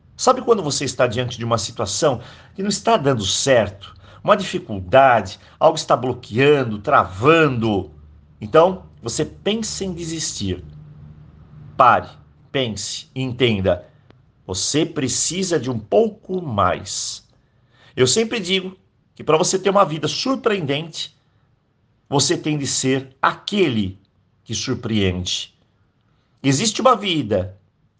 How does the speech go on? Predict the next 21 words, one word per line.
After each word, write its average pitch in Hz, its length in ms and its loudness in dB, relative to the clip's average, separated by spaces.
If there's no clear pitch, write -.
medíocre 214 680 0
e 131 80 -2
uma 143 160 4
vida 127 500 0
surpreendente. 104 1300 -6
Existe 139 320 2
uma 170 100 6
diferença 156 540 -2
entre 123 160 -6
o 123 60 -4
medíocre 214 840 -2
e - 80 0
aquela 135 220 4
pessoa 143 480 -2
que 139 100 -8
vai 123 160 2
te 123 100 -10
surpreender. 98 800 -6
E 127 120 6
é 131 40 6
justamente 139 720 0